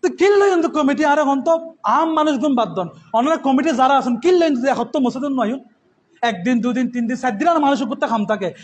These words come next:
পাঁচ সপ্তাহ, পাঁচ সপ্তাহ, সাত দিন, সাত দীর্ঘ মানুষদের মসজিদে নয়। দরকার নেই ওরকম কমিটির। যে কমিটি মসজিদে নয়, ওই কমিটি তো আমি জন গই।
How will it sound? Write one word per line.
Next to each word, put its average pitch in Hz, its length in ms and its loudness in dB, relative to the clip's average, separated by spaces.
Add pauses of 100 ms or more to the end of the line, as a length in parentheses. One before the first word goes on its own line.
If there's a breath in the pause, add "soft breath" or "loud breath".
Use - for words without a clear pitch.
(160 loud breath)
পাঁচ 294 200 2
সপ্তাহ, 349 280 0
পাঁচ 294 180 2
সপ্তাহ, 320 200 -2
সাত 311 180 -2
দিন, 320 220 0
সাত 330 140 0
দীর্ঘ 269 300 -6
মানুষদের 294 320 -2
মসজিদে 262 320 -4
নয়। 269 240 -8 (1300)
দরকার 208 260 -2
নেই 208 140 -4
ওরকম 190 220 -6
কমিটির। 156 360 -10 (600)
যে 254 180 0
কমিটি 247 360 0
মসজিদে 302 380 2
নয়, 339 220 2
ওই 330 120 0
কমিটি 311 240 -2
তো 349 160 -2
আমি 302 180 2
জন 285 160 0
গই। 277 240 -2